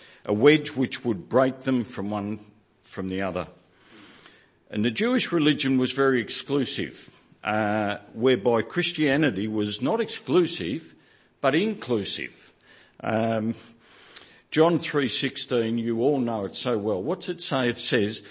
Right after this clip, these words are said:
"For God so loved the world that he gave his one and only Son, that whoever believeth in him should not perish, but" what? "Have everlasting life." And the Christian faith is an inclusive faith.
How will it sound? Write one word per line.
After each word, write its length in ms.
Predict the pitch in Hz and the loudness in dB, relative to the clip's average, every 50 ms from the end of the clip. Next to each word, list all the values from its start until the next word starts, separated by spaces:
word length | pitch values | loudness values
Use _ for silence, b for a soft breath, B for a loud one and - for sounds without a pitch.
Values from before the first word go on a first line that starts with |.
| B B B B B | B B B B B
"For 280 | - - - 98 95 | -20 -6 -4 -4 -4
God 380 | 87 - 127 135 131 123 113 - | 0 4 6 6 6 6 4 0
so 200 | - - 110 107 | -4 -2 -2 0
loved 280 | 107 110 117 104 95 95 | 2 2 0 0 0 -6
the 80 | 101 | -6
world 380 | 98 101 101 95 90 90 87 - | -4 -2 -2 -2 -2 -2 -4 -6
that 100 | 92 90 | -8 -8
he 80 | 98 | -8
gave 380 | 82 90 101 98 98 98 95 - | -4 -2 0 0 0 0 -2 -4
his 200 | 90 87 80 - | -10 -14 -12 -8
one 200 | 95 95 95 98 | -8 -6 -6 -6
and 120 | 95 92 | -6 -8
only 320 | 95 101 110 117 117 117 110 | -6 -6 -6 -4 -4 -4 -4
Son, 380 | - - - 95 87 87 85 | -4 -6 -6 -6 -6 -6 -8
that 140 | 85 85 85 | -8 -10 -10
whoever 420 | 80 90 104 110 110 110 113 123 113 | -8 -6 -2 0 0 0 0 0 -2
believeth 580 | 90 113 113 113 113 117 117 92 104 92 98 | -2 -2 0 2 2 2 2 0 -4 -8 -6
in 140 | 104 101 90 | -8 -8 -6
him 300 | 87 113 160 185 196 214 | -6 -8 -8 -6 -8 -10
should 260 | - - - 117 98 | -10 -8 -8 -6 -2
not 240 | 113 123 120 120 120 | -2 -2 -2 -2 -4
perish, 320 | - 123 123 117 117 113 | -4 -2 -2 0 -2 -4
but" 240 | - - 107 101 - | -6 -8 -8 -8 -6
what? 240 | - 98 87 76 - - - _ b b b b b b b b b b b | -6 -6 -6 -6 -10 -16 -20 _ b b b b b b b b b b b
"Have 500 | - - 107 101 104 98 90 87 - - - - | -12 -4 0 0 2 2 0 -2 -10 -14 -10 -8
everlasting 880 | 98 90 85 90 90 92 90 90 87 85 - - - 87 87 87 85 85 - | -8 -6 -4 -4 -4 -4 -6 -6 -8 -10 -12 -12 -10 -10 -10 -10 -10 -12 -14
life." 640 | 80 85 80 78 76 78 - - - - - - _ b b b b b b b | -12 -10 -10 -10 -12 -12 -16 -20 -20 -20 -20 -20 _ b b b b b b b
And 180 | - 101 101 101 | -8 -6 -4 -2
the 260 | 104 107 104 98 95 - - _ | -2 -4 -6 -8 -12 -16 -20 _
Christian 540 | - - 170 180 - - - 156 127 104 90 | -4 -2 -2 0 -2 -4 -4 -6 -8 -8 -8
faith 500 | - - 82 78 82 87 85 - - - - | -8 -8 -8 -6 -6 -10 -10 -12 -16 -12 -10
is 180 | 107 95 - | -8 -6 -6
an 80 | 104 101 | -4 -4
inclusive 720 | 98 95 92 90 - - 120 110 104 104 - - 95 78 | -4 -6 -8 -10 -10 -6 -4 -4 -2 -2 -4 -6 -6 -10
faith. 600 | - - - 80 78 76 69 - - - - - | -10 -10 -8 -8 -8 -8 -10 -14 -20 -20 -20 -20